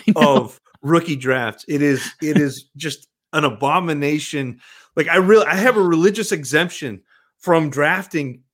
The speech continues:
Speaker 2: tight ends
Speaker 1: <laughs>
Speaker 2: in the first round of rookie drafts.
Speaker 1: Yeah.
Speaker 2: And I'm, I'm gonna, I'm gonna break that this year. And it's
Speaker 1: You have
Speaker 2: not
Speaker 1: to. You
Speaker 2: Yeah,
Speaker 1: kinda
Speaker 2: but
Speaker 1: have to.
Speaker 2: and that's, like, it's not necessarily that Kyle Pitts is,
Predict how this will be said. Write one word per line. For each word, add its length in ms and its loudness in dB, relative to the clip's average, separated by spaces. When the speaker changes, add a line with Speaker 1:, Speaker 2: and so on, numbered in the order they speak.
Speaker 2:
tight 260 -2
ends 420 -2
Speaker 1:
<laughs> 40 -18
Speaker 2:
in 160 -4
the 80 -4
first 420 -6
round 240 -2
of 140 -2
rookie 260 0
drafts. 380 -4
Speaker 1:
Yeah. 100 -8
Speaker 2:
And 100 0
I'm, 260 -2
I'm 180 -2
gonna, 320 -4
I'm 160 -6
gonna 120 -4
break 460 -4
that 260 -2
this 240 -8
year. 220 -2
And 360 0
it's 120 0
Speaker 1:
You 80 0
have 80 -2
Speaker 2:
not 320 0
Speaker 1:
to. 60 -4
You 160 -6
Speaker 2:
Yeah, 200 -2
Speaker 1:
kinda 180 -2
Speaker 2:
but 100 0
Speaker 1:
have 220 -4
to. 200 -8
Speaker 2:
and 140 0
that's, 180 -6
like, 260 -10
it's 200 -8
not 260 -8
necessarily 680 -6
that 220 -4
Kyle 320 -4
Pitts 480 -4
is, 560 -2